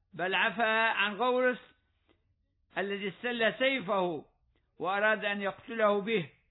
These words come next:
فلما سقط من يده والتقطه النبي صلى الله عليه وسلم طلب العفو فعفى عنه وأطلق سراحه.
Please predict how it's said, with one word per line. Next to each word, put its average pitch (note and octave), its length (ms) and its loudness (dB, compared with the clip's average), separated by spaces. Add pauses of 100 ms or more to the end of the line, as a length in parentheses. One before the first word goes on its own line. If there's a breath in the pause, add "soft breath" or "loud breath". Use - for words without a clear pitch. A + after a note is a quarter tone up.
(1160)
فلما G3 600 -2
سقط G#3 460 -4
من F#3+ 200 -8
يده G3 580 0 (540)
والتقطه A3 680 0
النبي A3 400 -2
صلى G#3 280 -6
الله G#3+ 320 0
عليه G3+ 280 0
وسلم B3 560 -2 (1300)
طلب G3 300 -2
العفو F3+ 480 -4
فعفى E3 440 -6
عنه D3+ 400 -4 (1400)
وأطلق D#3 580 -10 (100)
سراحه. D3+ 600 -6